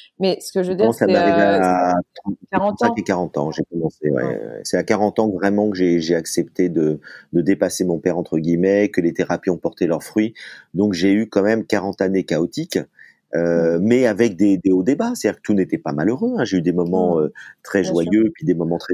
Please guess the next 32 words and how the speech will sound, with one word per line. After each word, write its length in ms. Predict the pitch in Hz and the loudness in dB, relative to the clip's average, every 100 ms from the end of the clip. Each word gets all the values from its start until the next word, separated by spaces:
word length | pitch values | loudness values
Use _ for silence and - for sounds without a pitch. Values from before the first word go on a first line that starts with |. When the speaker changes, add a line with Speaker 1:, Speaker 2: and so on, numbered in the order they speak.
| - | -4
Speaker 2:
tristes. 260 | 190 180 _ - - - | -4 -4 _ -20 -12 -2
Mais 120 | 101 | 0
je 100 | 101 | 0
dirais 220 | 110 139 | 0 0
que 80 | 110 | 0
je 80 | 110 | -2
suis 300 | - - 117 | -2 0 0
arrivé 260 | 107 110 | 0 0
à 40 | 113 | 0
une 120 | 95 | 0
stabilité 800 | - 156 147 127 120 117 131 117 | -2 0 0 -2 -4 -4 0 2
émotionnelle 800 | 104 98 - 98 95 98 90 82 - - _ | 2 0 -2 -2 0 2 0 -4 -12 -20 _
et 120 | 98 - | -2 -2
puis 240 | - 98 | 0 2
à 40 | |
m'épanouir 480 | 92 110 110 104 101 | 2 2 2 0 -2
professionnellement 680 | - 92 90 - 85 85 101 | -2 -4 -4 -4 -2 0 -2
à 40 | |
partir 260 | 92 82 80 | -4 -6 -6
de 40 | - | -6
quarante 320 | 76 71 _ | -8 -10 _
ans. 880 | _ _ _ _ _ _ _ _ 196 | _ _ _ _ _ _ _ _ -6
Speaker 1:
D'accord. 380 | 185 175 165 - - - - 220 | -4 -6 -8 -14 -20 -20 -6 0
Et 40 | |
il 40 | |
n'y 60 | 214 | 2
a 60 | 226 | 2
pas 160 | 311 | 2
de 60 | 262 | 2
rechute, 440 | 240 247 - 320 | 2 0 0 -6
c'est-à-dire 420 | - 220 202 214 214 | -4 -2 0 -2 0
que 200 | 208 | 0